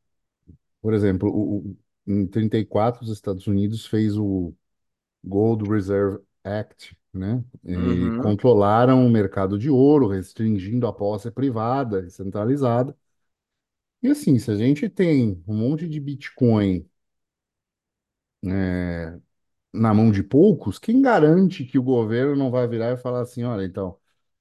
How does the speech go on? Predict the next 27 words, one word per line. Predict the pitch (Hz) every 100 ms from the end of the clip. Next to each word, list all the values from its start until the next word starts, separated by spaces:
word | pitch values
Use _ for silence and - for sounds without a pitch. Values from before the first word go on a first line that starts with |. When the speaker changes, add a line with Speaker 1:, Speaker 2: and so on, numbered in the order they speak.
| _
Speaker 1:
agora | 104 101 127
a | 131
posse | 135 143 156 135
de | 127
Bitcoin | 120 120 127 127 123 113
Layer | 113 107 101
one | 101 117
é | 117
proibida, | 113 107 107 107 120 143 175 233 240 226 214
você | 143 120 - 113
vai | 117 117
me | 120
entregar | 117 113 101 113 131
esses | 120 107
Bitcoins | 107 104 - - 107 107 135 262 - _ _ _ _ _ _
e | 139
eu | 143
vou | 147 156
lastrear | 156 156 - 156 151 156 170 175 160
aqui | 131 - 156 160
nessa | 160 156 156
Layer | 151 156 143
dois | 123 139 143 131
aqui | 127 131 127 127
pra | 127 120
vocês. | 123 110 87 - _ _ _
E | 104